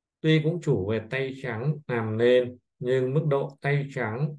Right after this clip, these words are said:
không đến nỗi không có xu nào. Thiên đồng đồng độ với Đà La, thường thường sau năm mươi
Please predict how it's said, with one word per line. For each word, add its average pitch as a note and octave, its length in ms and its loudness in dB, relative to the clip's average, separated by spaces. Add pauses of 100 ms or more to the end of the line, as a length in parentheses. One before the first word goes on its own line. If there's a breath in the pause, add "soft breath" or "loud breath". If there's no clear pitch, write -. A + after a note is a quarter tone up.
(200)
không C3 340 -2
đến A#2+ 240 2
nỗi E3 400 2 (100)
không C3 340 -4
có A#2+ 300 -2
xu C3 160 -2
nào. G2 340 -2 (1200 soft breath)
Thiên E3 200 4
đồng C#3+ 200 8
đồng C3+ 220 4
độ - 180 4
với C3 120 2
Đà C3+ 300 0
La, C#3 600 -4 (180)
thường A#2+ 320 2
thường A#2+ 360 2
sau C#3+ 600 0
năm C#3 160 -4
mươi C#3 120 0